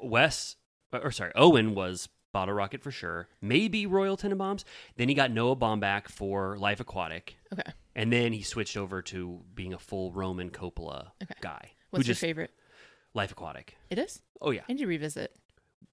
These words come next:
Speaker 1: Yeah, it's, it, that's my favorite. It's the, the la-, well, I, I love, I've, on rewatch, I love Grand Budapest Hotel more
Speaker 2: Me
Speaker 1: than
Speaker 2: too.
Speaker 1: I
Speaker 2: I
Speaker 1: ever
Speaker 2: watched it
Speaker 1: thought.
Speaker 2: on a plane,
Speaker 1: Yeah.
Speaker 2: like, six months ago, and I loved it.
Speaker 1: I
Speaker 2: It's really
Speaker 1: think
Speaker 2: funny.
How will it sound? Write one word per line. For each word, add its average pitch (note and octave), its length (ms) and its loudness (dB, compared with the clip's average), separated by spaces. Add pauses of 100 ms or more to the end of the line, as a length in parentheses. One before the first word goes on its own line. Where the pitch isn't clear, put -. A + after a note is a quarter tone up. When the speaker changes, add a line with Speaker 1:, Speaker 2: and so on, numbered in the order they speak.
(340)
Speaker 1:
Yeah, D3 120 -2
it's, - 400 -6
it, C#3 120 -8
that's D3 220 -2
my B2 80 0
favorite. D#2+ 480 -10
It's B2+ 240 2
the, B2+ 320 4 (420)
the A#2+ 180 0
la-, A#2+ 400 4
well, E3 220 10
I, D#3+ 380 4
I - 20 4
love, D#3+ 260 2 (120)
I've, C3+ 420 -2
on A#2+ 240 -2
rewatch, D3 460 0
I A2 60 -4
love G2+ 320 -2
Grand G2+ 340 -2
Budapest G2+ 460 -4
Hotel F#2+ 420 -4
more F#2+ 160 0
Speaker 2:
Me G2+ 60 4
Speaker 1:
than - 100 0
Speaker 2:
too. D#4 60 4
Speaker 1:
I - 20 4
Speaker 2:
I D4 40 6
Speaker 1:
ever B3+ 140 4
Speaker 2:
watched B3+ 140 2
it C4 40 0
Speaker 1:
thought. C4+ 140 0
Speaker 2:
on A#3 140 0
a - 40 -2
plane, B3+ 500 0 (100)
Speaker 1:
Yeah. A2+ 140 4
Speaker 2:
like, F#3 200 2
six - 280 -4
months F3+ 180 -2
ago, B3 200 0
and C4+ 80 0
I A#3+ 100 2
loved B3+ 480 0
it. E3+ 220 -2
Speaker 1:
I - 100 6
Speaker 2:
It's - 100 4
really F#4+ 180 12
Speaker 1:
think G#4 100 4
Speaker 2:
funny. B3+ 420 2